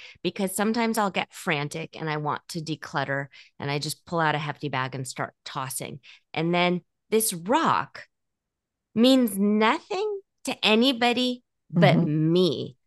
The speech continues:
Speaker 1: She doesn't, she doesn't remember doing it. My husband is like, "What is this thing?" And, and we've now moved it,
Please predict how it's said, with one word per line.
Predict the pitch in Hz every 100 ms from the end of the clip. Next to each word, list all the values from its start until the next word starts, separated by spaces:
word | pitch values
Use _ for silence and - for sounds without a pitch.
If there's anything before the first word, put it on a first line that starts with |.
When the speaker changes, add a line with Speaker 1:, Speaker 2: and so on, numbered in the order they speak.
| -
Speaker 1:
She | - - 185 160 185
doesn't, | 330 427 277 143 - _ _
she | - - - 139
doesn't | 131 196 262 208
remember | 156 135 123 131 139
doing | 131 139 143
it. | 196
My | - 135
husband | 135 180 185 151
is | 143
like, | 139 143
"What | 226
is | 320 285
this | 240 -
thing?" | 233 165 139 - -
And, | 175 175 -
and | 175 170
we've | 165 160
now | 175 160
moved | 156 156 165 185
it, | 285